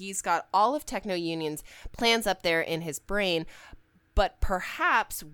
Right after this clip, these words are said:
w-, we're going to see it slowly revealed over these next few episodes as Echo is probed to think on certain things.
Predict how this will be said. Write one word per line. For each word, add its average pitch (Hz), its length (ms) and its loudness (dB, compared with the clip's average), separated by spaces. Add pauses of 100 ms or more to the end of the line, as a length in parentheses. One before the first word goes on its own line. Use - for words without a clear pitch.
(200)
w-, 156 600 -8 (100)
we're 165 300 0
going 185 240 -2
to 190 120 -10
see 180 220 -4
it 151 120 -4
slowly 180 420 0
revealed 160 560 -4
over 160 220 0
these 147 220 -8
next 143 280 -10
few 143 280 -8
episodes 151 840 -4 (380)
as 190 280 6 (120)
Echo 165 640 0
is 151 180 -8
probed 165 640 -8
to 170 140 -8
think 160 360 -10
on 214 200 -4
certain 226 360 -2
things. 240 600 -4